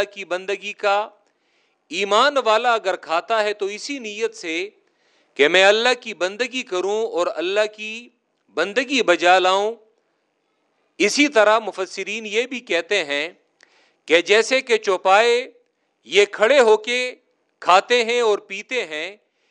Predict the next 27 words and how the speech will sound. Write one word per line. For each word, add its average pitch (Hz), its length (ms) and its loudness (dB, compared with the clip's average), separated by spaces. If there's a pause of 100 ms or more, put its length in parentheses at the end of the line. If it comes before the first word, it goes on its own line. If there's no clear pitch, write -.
(260)
اسی 233 280 -2
طرح 247 300 2
ان 285 200 -8
کا 240 160 -2
بھی 214 220 -6
ہمیشہ 196 400 -6 (120)
یہی 180 240 -6
طرز 196 320 -6
عمل 196 400 -2
ہے 185 300 -2 (840)
کہ 180 140 -2
کھڑے 233 320 2
ہو 226 180 6
کے 226 160 -4
ہی 233 220 -8
ہمیشہ 190 640 -4 (380)
ان 175 140 -6
کی 190 200 -4
عادت 190 420 2
یہ 208 140 -4
بنی 190 280 -6
ہوئی 202 360 -8
ہے۔ 202 240 0 (920)
وَالَّذِينَ 214 680 2
كَفَرُوا 202 460 -6
يَتَمَتَّعُونَ 202 880 -6
وَيَأْكُلُونَ 185 760 -6